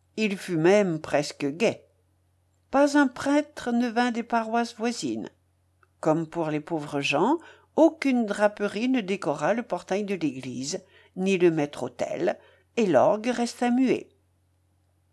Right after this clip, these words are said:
Mais derrière le cercueil, la foule était énorme, une foule chuchotante et gouailleuse qui commentait le testament de l'abbé.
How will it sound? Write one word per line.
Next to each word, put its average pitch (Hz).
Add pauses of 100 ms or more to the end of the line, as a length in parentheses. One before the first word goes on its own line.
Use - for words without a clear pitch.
(140)
Mais 214
derrière 247
le 185
cercueil, 202 (280)
la 165
foule 240
était 147
énorme, 117 (460)
une 208
foule 139
chuchotante 269
et 240
gouailleuse 151 (380)
qui 185
commentait 180
le 170
testament 185
de 208
l'abbé. 165